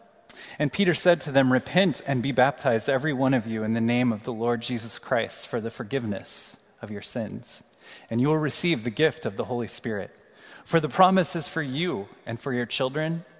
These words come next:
and for all who are far off, everyone whom the Lord our God calls to himself.' And with many other words he bore witness and continued to exhort them, saying, 'Save yourselves from this crooked generation.'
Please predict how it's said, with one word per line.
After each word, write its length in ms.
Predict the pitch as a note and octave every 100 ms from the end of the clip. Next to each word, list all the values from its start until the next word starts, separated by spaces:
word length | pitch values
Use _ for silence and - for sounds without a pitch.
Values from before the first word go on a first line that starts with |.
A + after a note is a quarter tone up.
| _ B2
and 80 |
for 160 | - -
all 300 | C3 C#3 C#3+
who 200 | B2 C#3+
are 120 | A#2+
far 360 | - B2 A#2+ B2+
off, 460 | G#2+ G2+ - - - - - -
everyone 460 | D#3+ F#3+ F#3 F3+
whom 260 | C#3 F3 D#3
the 80 | C3
Lord 260 | C3 C#3
our 120 | C#3
God 320 | B2 B2 G#2+ -
calls 800 | - D#3 A2 A2 A#2 - - - _ _ _ -
to 100 | B2+
himself.' 680 | G#2+ - A2 - - - - _ _ - -
And 100 | C#3
with 140 | D3+ D#3+
many 260 | D#3+ F3+
other 220 | D3 D3+
words 300 | C#3+ D#3 C3
he 100 | B2+
bore 260 | A2 C3 C3
witness 400 | B2 - B2+ -
and 100 | A#2+
continued 600 | - B2 - E3+ C#3 A2
to 120 | -
exhort 420 | A#2+ A2+ C3+ -
them, 160 | A#2 G#2
saying, 400 | - B2 A#2+ A#2+ - -
'Save 380 | - E3 F3 C#3
yourselves 580 | C#3 - A#2 G2 A2+ -
from 160 | A2+
this 160 | A#2 -
crooked 460 | - D3 - F#2+
generation.' 680 | - G#2+ G#2 G#2 - A2